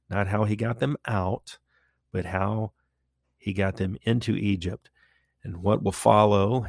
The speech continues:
is in the book of Exodus, and it must be understood in terms of what happens here. So God preserved his covenant nation while they lived in the midst of an intensely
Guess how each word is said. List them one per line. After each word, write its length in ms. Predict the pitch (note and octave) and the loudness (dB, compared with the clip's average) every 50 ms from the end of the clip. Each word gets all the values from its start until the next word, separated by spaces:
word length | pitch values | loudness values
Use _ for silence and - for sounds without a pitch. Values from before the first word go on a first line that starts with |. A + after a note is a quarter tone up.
| - | -6
is 380 | - G#2 G2 F#2+ F#2+ F#2 F2 - - | -4 -2 -2 0 -2 -4 -6 -6 -4
in 140 | G#2+ G#2 G2 | -4 -2 -2
the 80 | F#2+ | -2
book 240 | F2+ F2 G#2 G#2 - | 0 0 -2 0 0
of 100 | F#2+ F#2 | -4 -2
Exodus, 640 | G#2 F#2+ F#2 - - - F2+ F#2 G2 A#2+ - - - - | -2 -4 -4 -4 -4 -4 -2 -2 -2 -2 -4 -8 -8 -6
and 120 | G2 F2+ | -4 -4
it 120 | F#2+ - | -4 -4
must 400 | F#2+ G2+ F#2+ G2 A2 - - - | -2 -2 0 0 -2 -2 -6 -6
be 160 | - C3+ C3 B2 | -6 -4 -2 -2
understood 580 | A2+ G#2+ G#2+ G#2+ - - - - G#2+ G2+ F#2+ | -2 -2 -2 -4 -4 -6 -6 -4 -2 -2 -2
in 140 | G2+ G2 F#2+ | -2 -4 -6
terms 400 | - - G#2 G2+ G2 G2 F#2 - | -8 -6 -6 -4 -4 -4 -6 -8
of 120 | G2 - | -10 -8
what 160 | - A2 G2 F2+ | -6 -6 -6 -6
happens 560 | F#2 F#2 F#2 F2 - - F2+ F2+ F2+ - - - _ _ _ | -6 -8 -8 -8 -8 -8 -8 -8 -8 -10 -12 -14 _ _ _
here. 320 | C3 A#2 G2 F2+ E2+ - - _ _ _ _ _ _ _ - - - - - - - _ _ _ _ _ | -2 -2 -2 -2 -6 -12 -18 _ _ _ _ _ _ _ -20 -20 -20 -20 -20 -20 -20 _ _ _ _ _
So 160 | - - F#2+ | -6 -4 -2
God 300 | F2 G2 G2+ G#2 B2+ - | 4 4 4 4 4 2
preserved 640 | B2+ A2+ A2+ G#2 A#2 A#2+ B2 B2 A#2 A2 G2+ G2+ - - - | 0 0 2 4 4 4 6 4 4 2 0 -2 -12 -16 -16
his 380 | - - A2 G2 F#2+ F#2 F2 | -2 2 2 2 2 2 -4
covenant 500 | - - - - G#2+ G#2+ G#2 G2+ G#2 - - | -8 -2 0 2 2 2 2 -2 -2 -6 -6
nation 600 | A2 G2+ G2+ A2+ B2 A#2 - - F#2+ F2+ F2+ F2 | -4 -2 0 0 0 -2 -2 -4 -4 -4 -2 0
while 260 | G2 G2+ G2 G2 F#2+ | 0 2 2 2 0
they 160 | F#2 F#2 F#2 | -2 -2 -4
lived 400 | F#2 F#2+ G2 A2+ C3 D3 C3 A2 | -4 -2 2 4 4 4 4 2
in 120 | A2 G2 F#2+ | -2 -2 -2
the 60 | F#2+ | -2
midst 440 | F#2+ F#2+ G2+ G2 A2+ - - - - | -2 0 0 -2 -2 -4 -6 -6 -4
of 100 | G2 F#2 | -4 -2
an 100 | F#2 F2+ | -2 -4
intensely 920 | F2+ F2+ E2+ - - - D3+ D#3+ D3 - - - A2 G#2+ F#2+ F#2+ G#2 G2+ | -4 -6 -8 -8 -4 -2 -2 -2 -2 -6 -10 -8 -8 -6 -6 -6 -8 -10